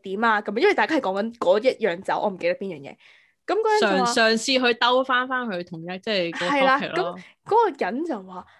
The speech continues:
Speaker 1: 「唔係啊，我飲咩酒咧都屙唔出屎㗎。」跟住佢就講咗一大堆佢飲酒然後便秘嘅嘢出嚟啦，噉大家都畀佢分享下。
Speaker 2: 嗯。
Speaker 1: 噉都問佢：「你可唔可以噉講係咩酒？噉你有冇睇醫生？」係因為你，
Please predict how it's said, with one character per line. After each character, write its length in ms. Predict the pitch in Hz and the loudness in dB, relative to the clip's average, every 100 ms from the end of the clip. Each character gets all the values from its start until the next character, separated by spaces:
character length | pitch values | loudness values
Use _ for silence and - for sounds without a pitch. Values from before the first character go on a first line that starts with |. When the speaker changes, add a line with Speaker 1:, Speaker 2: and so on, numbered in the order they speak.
| - | -6
Speaker 1:
「唔 60 | 349 | -2
係 320 | 359 370 370 | 2 4 4
啊， 160 | 370 370 | 4 4
我 100 | 359 | 2
飲 120 | 339 | 0
咩 160 | 311 392 427 440 | -2 -2 -2 -2
酒 240 | 233 247 | -2 0
咧 320 | 320 320 320 | 0 -2 -4
都 140 | 320 427 | -4 -6
屙 280 | - 392 466 | -6 -6 -8
唔 40 | |
出 120 | 254 381 | -6 -8
屎 320 | - 240 262 | -8 -10 -8
㗎。」 320 | 339 302 285 - - | -6 -4 -6 -10 -6
跟 120 | 427 | -2
住 80 | 427 | 0
佢 40 | |
就 100 | 262 | -2
講 180 | 233 214 | -2 -4
咗 100 | 262 | -4
一 60 | 381 | -4
大 180 | 196 175 | -4 -2
堆 200 | 226 285 | 0 0
佢 200 | 285 226 | 0 -8
飲 180 | 208 220 | -6 -6
酒 100 | 226 262 | -6 -6
然 100 | 180 185 | -8 -12
後 200 | 156 - | -12 -12
便 160 | 240 202 | -12 -12
秘 180 | 196 190 | -8 -8
嘅 220 | 180 190 190 | -4 -4 -4
嘢 160 | - 165 | -8 -8
出 140 | 196 254 | -6 -6
嚟 140 | 190 | -6
啦， 180 | 175 190 | -8 -8
噉 180 | 247 381 | -6 -6
大 140 | 208 | -6
家 140 | 202 | -4
都 140 | 254 320 | -4 -4
畀 120 | 240 | -6
佢 160 | 220 220 | -6 -4
分 120 | 220 | -4
享 220 | 220 160 170 | -4 -6 -8
下。 140 | 151 | -10
Speaker 2:
嗯。 100 | 175 - _ _ _ _ - | -10 -16 _ _ _ _ -6
Speaker 1:
噉 100 | 254 427 - - _ | -6 -6 -12 -20 _
都 120 | 403 | -2
問 140 | 415 | -2
佢： 120 | 254 220 | -2 -2
「你 40 | |
可 40 | 262 | -2
唔 40 | |
可 60 | 403 | -4
以 40 | |
噉 140 | 349 | -6
講 200 | 370 285 | -4 -4
係 140 | 320 277 | -4 -6
咩 160 | 302 | -6
酒？ 100 | 311 247 | -8 -10
噉 160 | 247 381 | -8 -8
你 40 | |
有 60 | 339 | -8
冇 80 | 277 | -10
睇 120 | 294 | -12
醫 140 | 302 302 | -14 -12
生？」 200 | 320 294 | -10 -10
係 80 | 262 | -12
因 180 | 240 | -10
為 140 | 302 262 | -8 -8
你， 140 | 214 | -6